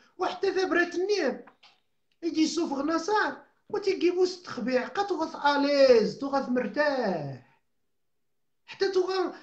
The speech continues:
نتسرى ذي حتى ينحبس، حد يساور، حد ي-، تواري. الهرج، فهمت؟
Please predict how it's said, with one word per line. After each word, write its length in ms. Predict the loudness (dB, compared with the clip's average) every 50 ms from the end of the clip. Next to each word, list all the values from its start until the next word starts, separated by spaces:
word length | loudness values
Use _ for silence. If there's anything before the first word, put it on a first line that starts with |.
| -16 -6 -2
نتسرى 440 | -2 -2 -2 -2 0 2 4 4 4
ذي 200 | 4 2 0 0
حتى 280 | -4 -4 -2 2 2 4
ينحبس، 560 | 2 2 0 -4 0 4 4 4 4 4 0
حد 200 | -8 -8 -6 -6
يساور، 840 | -6 -6 -8 -4 0 2 2 2 4 2 2 2 2 0 -4 -8
حد 200 | -10 -10 -12 -12 -12 -14 -14 -14 -12 -12 -14 -14 -18 _ _ _ _
ي-، 240 | -14 -12 -12 -10 -8
تواري. 500 | -4 0 0 0 0 0 -2 -4 -6 -12 -20 _ _ _ _ _ _ _ _ _ _ -4
الهرج، 760 | -2 2 4 4 4 4 4 2 2 0 0 -2 -6 -10 -16 -16
فهمت؟ 480 | _ -8 -6 -4 -4 -4 -4 -6 -12